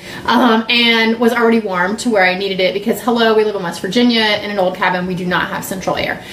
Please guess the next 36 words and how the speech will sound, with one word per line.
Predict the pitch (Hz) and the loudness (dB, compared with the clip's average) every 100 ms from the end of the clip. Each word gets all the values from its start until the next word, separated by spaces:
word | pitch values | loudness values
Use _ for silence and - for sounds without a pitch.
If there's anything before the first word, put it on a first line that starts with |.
| - 208 | -4 0
okay? | 190 226 208 214 | 2 2 4 2
Um, | 214 226 262 240 - | 2 4 4 2 0
so | 285 247 | 0 0
seventy-five | 247 285 320 339 | 2 2 4 4
degrees, | 311 302 277 262 | 2 4 2 2
my | 262 | 0
milk | 269 254 254 339 | 2 2 2 2
inadvertently | 370 330 330 311 311 302 294 - - 277 | 4 4 4 4 2 2 0 -6 -4 2
got | 269 294 | 4 4
itself | 285 - 277 269 | 2 2 2 2
to | 269 | 0
the | |
temperature | 254 277 254 285 | 0 2 2 4
that | 247 | 4
I | 240 | 6
needed | 277 359 403 | 6 6 4
it. | 453 - - - - - - - | 2 0 -12 -18 -12 -8 -6 -2
And | 269 262 262 | 0 2 2
so | 285 285 | 4 4
I | 277 | 4
just | 269 | 2
had | 277 262 | 0 0
to | - | 0
add | 196 214 | 2 2
my | 208 | 0
culture, | - 277 - 202 | 2 0 2 0
which | 202 202 | 0 0
was | 208 | -2
a | 208 | -2
little | 214 | -2
bit | 220 | 0
of | 214 | 0
a | 190 | 0
mesophilic | 185 - - 320 330 - | -2 -2 -2 0 0 0
culture, | 320 311 320 302 302 302 - - - | -2 -2 2 4 4 2 -6 -10 0
um, | 226 226 220 | 2 2 2